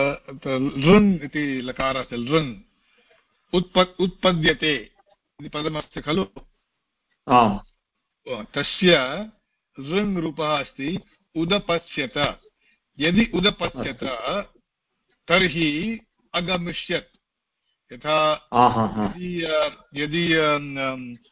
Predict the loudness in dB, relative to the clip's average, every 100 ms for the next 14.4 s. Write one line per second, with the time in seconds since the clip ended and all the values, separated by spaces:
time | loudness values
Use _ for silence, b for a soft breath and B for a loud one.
0 | _ _ -8 -8 -8 -2 2 2 2 -2
1 | -6 -8 -8 -10 -12 -2 4 4 4 4
2 | 6 4 4 2 0 -8 -10 -6 -6 -8
3 | _ _ _ _ _ _ _ _ _ -16
4 | -6 0 2 2 0 -6 _ _ _ _
5 | _ _ _ -4 -2 2 0 0 -4 -4
6 | -10 -10 -12 -12 -14 -8 -8 -6 -8 -10
7 | _ _ _ -2 0 0 -2 -2 0 -2
8 | -6 -12 -14 B B B _ 4 6 4
9 | -2 -8 -8 -10 _ _ _ _ -14 -12
10 | -16 _ _ _ _ -8 -4 -4 -4 -8
11 | _ _ -2 0 2 0 -4 -8 -12 _
12 | -8 -2 4 4 4 0 _ _ _ _
13 | _ _ _ _ _ -20 -12 -10 -8 -10
14 | -6 -6 -6